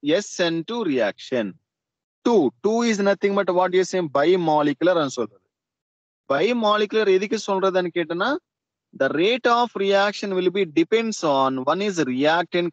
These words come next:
concentration, another one is nucleophile concentration is depending is takes place. That's why we call as bimolecular nucleophilic substitution reaction. Right, அது மைண்ட்ல வச்சுக்கோங்க.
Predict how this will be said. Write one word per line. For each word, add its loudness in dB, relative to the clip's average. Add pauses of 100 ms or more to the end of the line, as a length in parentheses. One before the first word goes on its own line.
concentration, -2 (720)
another 2 (100)
one 2 (100)
is -2 (180)
nucleophile 2 (160)
concentration -2 (120)
is -4 (200)
depending 2 (140)
is 0
takes -4
place. -12 (1000)
That's 2
why 6 (100)
we 0 (200)
call 4
as 4 (1160)
bimolecular 2 (160)
nucleophilic -2 (340)
substitution -4 (140)
reaction. -4 (760)
Right, 0 (160)
அது 0
மைண்ட்ல -4
வச்சுக்கோங்க. -12